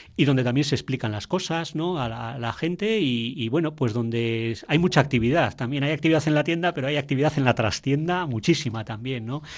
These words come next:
Y, bueno, pues también eso es lo bonito de un proyecto como, como Quidenta, ¿no? Cuando, cuando te viene, pues, la gente de las parroquias a recoger los pedidos o a hacerlos o tal,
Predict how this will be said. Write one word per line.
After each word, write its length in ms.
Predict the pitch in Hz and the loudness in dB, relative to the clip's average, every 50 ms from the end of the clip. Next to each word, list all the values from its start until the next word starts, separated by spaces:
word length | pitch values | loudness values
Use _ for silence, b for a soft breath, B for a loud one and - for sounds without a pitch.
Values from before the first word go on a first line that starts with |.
| B B B B B B B | B B B B B B B
Y, 580 | _ 139 135 131 123 120 127 123 120 117 117 117 | _ 4 4 6 6 4 4 4 4 2 2 2
bueno, 180 | 123 160 147 - | 2 0 0 0
pues 140 | - - | -2 -4
también 180 | - 117 117 135 | -2 -2 -2 -2
eso 140 | - 160 170 | 0 -2 -2
es 60 | 127 | 0
lo 100 | 131 120 | 2 0
bonito 280 | 107 107 117 113 - 110 | 2 0 -2 -2 -2 -6
de 60 | 107 | -6
un 60 | 101 | -4
proyecto 360 | - 110 104 104 104 - 101 | -6 -6 -8 -8 -8 -12 -12
como, 340 | - - 98 98 98 107 135 | -10 -8 -8 -8 -8 -10 -10
como 200 | - - 104 101 | -10 -8 -8 -8
Quidenta, 340 | - - 117 147 147 - 110 | -6 -6 -6 -6 -4 -6 -6
¿no? 120 | 107 151 - | -6 -6 -6
Cuando, 320 | - 120 110 107 113 - | -4 -4 -4 -4 -6 -8
cuando 260 | - - 117 104 107 | -8 -8 -6 -6 -4
te 100 | 104 113 | -6 -4
viene, 520 | 107 117 120 123 120 117 117 117 117 117 113 | -4 -4 -2 -2 -4 -4 -4 -4 -6 -6 -6
pues, 120 | - 110 | -6 -6
la 60 | 113 | -6
gente 220 | - 131 120 123 120 | -4 -4 -4 -4 -4
de 60 | 113 | -4
las 120 | 117 - | -4 -6
parroquias 680 | - 123 110 - 131 123 - - 123 120 123 123 - - | -6 -8 -8 -8 -10 -12 -10 -10 -6 -4 -4 -4 -4 -4
a 40 | 117 | -6
recoger 300 | 117 110 113 - 131 117 | -6 -6 -6 -6 -6 -10
los 120 | 117 - | -10 -10
pedidos 520 | - 117 113 151 175 160 139 127 120 - | -8 -6 -2 -2 -2 0 -2 -4 -4 -2
o 40 | 117 | -4
a 40 | 110 | -2
hacerlos 520 | - - 170 170 160 151 139 139 131 - | 2 2 2 2 4 2 0 -2 -2 -4
o 40 | 131 | -4
tal, 260 | - 170 180 180 160 | 0 2 2 2 2